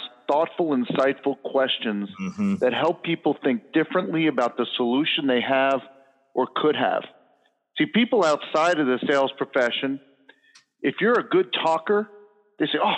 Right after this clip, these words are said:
Speaker 1: you should be in sales." And we all know talking is not what leads people to buy.
Speaker 2: Right.
Speaker 1: People within the profession, like sales managers, they say, "Listening skills, that's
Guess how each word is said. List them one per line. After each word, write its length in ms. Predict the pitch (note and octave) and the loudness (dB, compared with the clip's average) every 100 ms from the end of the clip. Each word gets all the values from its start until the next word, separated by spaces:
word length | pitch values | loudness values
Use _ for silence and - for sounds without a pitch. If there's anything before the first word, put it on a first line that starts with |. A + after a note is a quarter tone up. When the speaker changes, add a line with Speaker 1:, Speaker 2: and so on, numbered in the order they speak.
| - | -4
Speaker 1:
you 100 | F#3+ - | -2 -2
should 120 | D3 | 0
be 120 | D3+ | 2
in 120 | D3 B2+ | 2 2
sales." 320 | G#3 D#3 G#2 | 0 2 0
And 100 | A#2 | 0
we 80 | C#3+ | 2
all 160 | D#3 C#3 | 2 2
know 380 | D#3+ F3 C3+ - - - _ _ _ _ - | 2 2 2 -2 -14 -20 _ _ _ _ -2
talking 380 | G3 F#3 D3+ C3+ | -2 0 0 0
is 80 | A2+ | 0
not 260 | C3+ B2+ - - - | 0 0 -2 -18 -12
what 240 | B2 C3 - | -2 -2 -2
leads 280 | C3 C#3+ C#3+ - | -4 -2 -2 -2
people 300 | C3+ - A2+ | -4 -2 -4
to 120 | A#2 | -2
buy. 380 | G2+ F#2+ A2+ D3+ - _ _ _ - | 0 0 0 -4 -14 _ _ _ -4
Speaker 2:
Right. 320 | G2+ E3+ - - _ _ | 0 0 -4 -10 _ _
Speaker 1:
People 300 | G#3+ G#3 G3 | -2 2 2
within 300 | D3+ F#3+ C#4 | 2 2 2
the 80 | B3 | 0
profession, 560 | D#3 - B2 A#2+ C#3+ | -2 0 0 0 -2
like 140 | C3+ G#2+ - | -2 -4 0
sales 260 | D3+ D#3+ B2+ | 2 2 0
managers, 600 | C3 A#2 A#2+ A#2+ D#3 G3 - - _ _ | 0 2 0 0 0 0 -4 -20 _ _
they 140 | D3+ C#3+ | -2 0
say, 180 | C#3+ A#2 - | 0 0 -2
"Listening 500 | C3 B3 - F3 D3 | 0 0 0 0 0
skills, 380 | - C#3+ A2 G2 | 0 0 2 2
that's 180 | F#3 A3 | 0 0